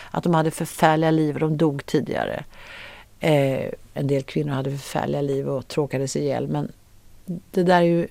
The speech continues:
subjektiva saker. Men har vi organiserat samhället på det bästa, mest stimulerande sättet för människan? Det är en fråga. Gör män och kvinnor ungefär samma sak?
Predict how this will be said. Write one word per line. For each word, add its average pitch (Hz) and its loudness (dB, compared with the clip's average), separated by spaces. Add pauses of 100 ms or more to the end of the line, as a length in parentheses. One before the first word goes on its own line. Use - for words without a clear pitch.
(120)
subjektiva - 0
saker. - -8 (800)
Men 208 6
har 202 6
vi 226 10
organiserat 208 4
samhället 180 0
på - 0
det 165 0
bästa, 185 0
mest 170 -4 (760)
stimulerande 185 2
sättet 165 -2
för 180 -2
människan? 190 2
Det 208 4
är 151 4
en 131 2
fråga. - -6 (560)
Gör 180 2
män 180 0
och 170 -6
kvinnor 175 -6 (280)
ungefär 190 -2
samma 175 -4
sak? 147 -4